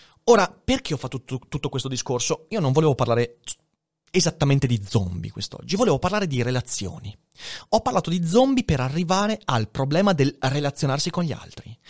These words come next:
perché se ci guardiamo intorno ci accorgiamo che è sempre più difficile dialogare, trovare un punto di contatto.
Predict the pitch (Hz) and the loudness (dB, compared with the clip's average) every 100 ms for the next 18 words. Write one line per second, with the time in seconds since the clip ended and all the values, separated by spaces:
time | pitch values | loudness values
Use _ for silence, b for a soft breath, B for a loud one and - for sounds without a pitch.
0 | B B - 320 170 - - 208 156 135 | B B -8 -4 -2 -2 0 2 4 4
1 | 131 117 117 104 113 123 185 - 196 139 | 2 0 0 0 -2 -4 -6 -4 -4 -2
2 | 135 - 147 - _ - 160 - 262 196 | -2 -2 -4 -4 _ -6 -2 2 2 0
3 | 139 - 143 131 - 214 - 226 147 127 | -4 -8 -8 -8 -6 -4 -2 -2 -2 -2
4 | 135 139 127 107 - - 110 _ _ _ | 0 0 0 -4 -6 -12 -18 _ _ _
5 | _ B B B _ - 180 185 196 170 | _ B B B _ -4 0 2 2 0
6 | 151 147 147 - 147 - - - - 110 | -4 -4 -6 -4 -6 -6 -10 -16 -14 -14